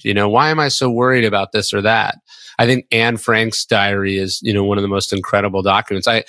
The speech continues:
I gotta imagine being a thirteen-year-old girl is already pretty difficult, but then to be trapped in an attic with your parents, afraid that the Nazis are gonna come in at any moment, w-, would have been obscene, right? And,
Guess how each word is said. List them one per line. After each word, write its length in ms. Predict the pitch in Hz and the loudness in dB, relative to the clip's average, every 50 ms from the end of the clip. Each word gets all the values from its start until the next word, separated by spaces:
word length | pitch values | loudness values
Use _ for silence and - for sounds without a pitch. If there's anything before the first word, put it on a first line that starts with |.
| - - - - - | -10 -20 -16 -6 -4
I 80 | - 120 | -2 2
gotta 280 | 131 147 139 139 123 | 2 2 2 2 2
imagine 420 | 113 110 120 120 127 127 110 110 101 | 2 2 2 2 2 0 0 -2 -2
being 220 | 101 104 101 101 | -2 -2 -2 -2
a 60 | 98 | -4
thirteen-year-old 760 | - - 110 107 95 - - 110 104 98 98 98 95 92 92 | -2 0 0 0 0 -2 -2 -2 -2 0 0 0 0 0 0
girl 260 | 95 107 110 107 98 92 | 0 2 2 2 2 0
is 120 | 87 - | -2 -2
already 460 | - - 101 95 95 98 101 107 101 95 | -2 0 2 2 2 2 2 2 0 -2
pretty 280 | - - 92 92 90 | -4 -4 -4 -2 0
difficult, 560 | 87 101 110 - 113 - - 92 87 87 - - | 0 0 0 -2 -2 -2 -2 -2 -2 -2 -2 -2
but 140 | 107 101 - | -4 -2 0
then 180 | 110 107 104 101 | -2 -2 -2 -2
to 120 | - 104 | -4 -4
be 160 | 92 101 95 | -2 -2 -2
trapped 560 | - - - 110 110 110 110 110 110 - - | -2 0 0 2 2 2 2 0 -2 -2 -4
in 120 | - 98 95 | -4 -4 -4
an 120 | 95 95 | -2 0
attic 360 | 95 95 101 110 110 104 - | 0 0 2 0 0 -2 -4
with 120 | - 98 - | -8 -10 -8
your 100 | 98 90 | -8 -6
parents, 640 | - - 104 107 107 104 98 90 - - - - _ - - - - _ | -2 0 0 2 2 0 -2 -2 -4 -6 -6 -8 _ -18 -20 -20 -8 _
afraid 380 | - 98 - - 110 104 104 101 | -6 -4 -2 0 2 2 2 0
that 140 | 107 98 - | -2 -2 -2
the 80 | 104 | 0
Nazis 480 | 98 101 104 127 - - 127 117 101 98 | 2 2 2 0 0 0 -2 0 0 0
are 60 | 101 | 0
gonna 180 | 98 98 98 92 | 0 0 0 -2
come 240 | - - 95 98 | 0 -2 0 0
in 100 | 98 95 | 0 0
at 120 | 95 95 95 | 0 0 0
any 200 | 95 92 92 95 | 0 0 0 0
moment, 540 | 107 147 196 196 185 143 107 101 95 - - _ | 2 2 2 2 2 2 2 0 -2 -6 -8 _
w-, 160 | 120 117 - - | -2 -2 -2 0
would 160 | 123 120 120 | 2 2 2
have 120 | 117 120 113 | 2 0 0
been 320 | - 127 127 127 123 120 - | 0 2 2 2 0 -2 -2
obscene, 640 | - 135 135 - - - 196 208 185 120 113 - - - | -2 -2 -2 -2 0 0 2 2 2 2 0 -4 -6 -6
right? 380 | - 107 104 107 117 135 135 - - - - - - - _ - | -2 0 2 4 2 2 0 -2 -8 -20 -20 -20 -20 -10 _ 0
And, 220 | 123 123 120 | 0 0 0